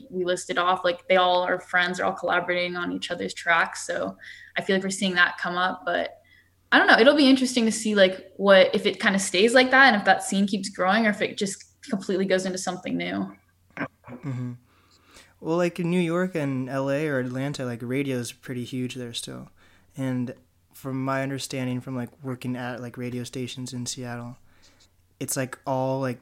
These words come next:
Speaker 2: top twenty, whether it's ninety-two point five or even, like, Cube ninety-three, it's usually the top music. M-, not even, like, like, like, they like to say it's, like, the top one hundred, but it's not even the top one hundred. It's more like the top twenty.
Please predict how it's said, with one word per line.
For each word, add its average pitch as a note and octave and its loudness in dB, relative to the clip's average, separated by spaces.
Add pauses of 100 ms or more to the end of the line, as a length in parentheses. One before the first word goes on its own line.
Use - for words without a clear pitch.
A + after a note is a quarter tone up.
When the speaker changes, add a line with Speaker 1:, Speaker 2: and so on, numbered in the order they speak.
Speaker 2:
top B2+ -6
twenty, B2+ -4
whether B2 -4
it's - -8
ninety-two B2+ -8
point B2+ -10
five B2 -6
or B2 -8
even, A#2+ -8
like, A#2 -10
Cube B2+ -8
ninety-three, A#2+ -10
it's A#2+ -14
usually A#2+ -10
the A#2 -16
top B2 -12
music. C3 -8 (420)
M-, C#3 -10
not D3+ -2
even, D3+ -6
like, C3+ -10 (420)
like, - -12
like, E3+ 0
they E3 2
like F3+ 4
to F#3+ 2
say F3 2
it's, D#3 0
like, - -10
the - -6
top C#3 -6
one C3+ -6
hundred, B2 -4
but B2 -12
it's A#2+ -8
not B2 -14
even A#2 -16
the A#2+ -16
top - -18
one B2+ -18
hundred. A2+ -18
It's - -20
more B2+ -14
like B2 -18
the - -20
top - -20
twenty. - -16